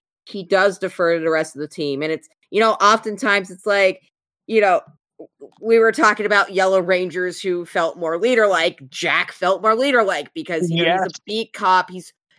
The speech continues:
Speaker 1: he's definitely older, more experienced, and he's, like, trying to strategize here. And Marv's like, "I wanna punch him in the face."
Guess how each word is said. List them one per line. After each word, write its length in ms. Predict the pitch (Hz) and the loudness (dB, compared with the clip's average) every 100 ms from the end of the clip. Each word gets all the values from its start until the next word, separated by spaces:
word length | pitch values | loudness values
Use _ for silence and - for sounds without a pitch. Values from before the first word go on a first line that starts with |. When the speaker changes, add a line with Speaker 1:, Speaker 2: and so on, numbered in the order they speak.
| - - | -20 -14
Speaker 1:
he's 380 | 190 233 175 | -4 -2 -2
definitely 640 | - - 202 - 185 196 196 | -6 -4 -4 -4 -4 -4 -2
older, 480 | 202 220 220 208 190 | 2 6 6 4 2
more 160 | 175 170 | 0 -4
experienced, 880 | 175 - 208 220 214 196 175 160 - | -6 -10 -4 -2 -2 -4 -8 -10 -10
and 120 | 165 | -10
he's, 220 | 170 156 | -8 -8
like, 160 | 170 165 | -6 -6
trying 320 | - 160 160 | -6 -6 -6
to 60 | 170 | -8
strategize 680 | - 185 185 180 175 156 135 | -6 -2 0 0 -2 -2 -4
here. 280 | 160 151 151 | -4 -2 -2
And 80 | 156 | 0
Marv's 260 | 170 175 180 | 0 0 0
like, 140 | 170 | -2
"I 120 | 127 | -2
wanna 180 | 208 277 | -2 -2
punch 260 | 262 269 247 | -2 -2 -2
him 80 | 240 | -6
in 60 | |
the 80 | 214 | -6
face." 600 | 247 247 226 180 123 - | 0 2 4 2 -4 -16